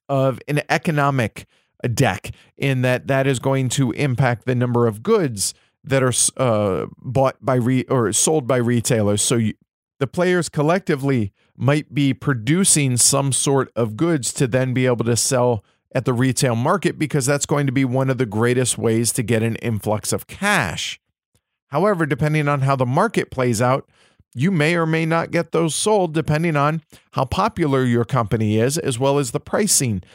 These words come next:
that you set it as. Just a wonderful design by David Short. Like I said, uh, across the board, uh, improvements in the second edition, and yeah, uh, I'm a huge fan of this game, so Ground Floor, second edition.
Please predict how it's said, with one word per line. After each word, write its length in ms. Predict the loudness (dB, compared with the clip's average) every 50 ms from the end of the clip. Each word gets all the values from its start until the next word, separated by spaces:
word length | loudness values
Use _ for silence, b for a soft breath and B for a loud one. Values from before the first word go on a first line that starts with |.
| b b -2
that 180 | -2 0 0
you 120 | 0 0 2
set 280 | 2 2 2 2 2
it 120 | 2 0 0
as. 380 | 0 0 -2 -4 -6 -8 -10 -12 _ _ _ _ _ _ _ _ _ _ -6
Just 280 | -4 -4 -2 0 0
a 60 | 0
wonderful 560 | 0 0 0 0 2 2 0 0 0 0 -2 0
design 440 | 0 0 0 2 0 0 0 0
by 120 | 0 0 0
David 340 | 2 2 0 2 0 -2 -2
Short. 420 | -2 0 0 2 0 0 -4 _ _ _ _ _ _ _ _ _ _ _ _ _ _ _ _ -4
Like 220 | -2 -2 0 0
I 80 | 0 0
said, 380 | 0 0 2 0 0 -2 -4 -10 _ _ _ -2
uh, 200 | 0 0 0 0
across 380 | -2 -2 -2 0 0 0 -2 -2
the 100 | -4 -4
board, 500 | -2 0 0 2 2 2 0 0 -4 -8 _ _ _ _ _ _ -2
uh, 140 | -2 0 0
improvements 600 | 0 -2 0 2 2 2 2 2 0 0 0 -2 -2
in 160 | -2 0 0
the 80 | 0 0
second 320 | 0 0 0 0 0 0
edition, 480 | 0 2 2 0 0 0 -2 -2 -2 -2
and 720 | -2 -2 0 0 0 0 0 0 -2 -2 -4 -4 -6 -6 -2
yeah, 220 | 0 0 0 -2 -4 -10 _ _ -4
uh, 200 | -2 -2 -2 -2
I'm 180 | -2 0 0 0
a 40 |
huge 320 | 0 0 0 0 0 0 -2
fan 220 | -2 0 0 0
of 100 | 0 0
this 120 | -2 -2 -2
game, 320 | -2 -2 0 0 -2 -2
so 180 | -4 -4 -4 -2
Ground 300 | 0 0 0 0 -2 -2
Floor, 240 | 0 0 0 0
second 320 | 0 0 -2 -2 -2 -2 -2
edition. 440 | 0 0 -2 -2 -4 -8 -12 -14